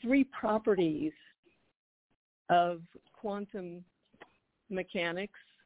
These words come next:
and kind of played them out in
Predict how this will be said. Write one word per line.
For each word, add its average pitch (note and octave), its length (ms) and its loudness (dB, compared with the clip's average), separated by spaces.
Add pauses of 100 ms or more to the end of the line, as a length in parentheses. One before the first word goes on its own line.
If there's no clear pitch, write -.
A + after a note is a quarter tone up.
(1120)
and F3 640 -2 (640)
kind G#3 220 0
of F3+ 180 0 (1000)
played A3+ 360 6
them G#3 220 -2
out F3+ 380 -4 (640)
in F#3+ 220 -2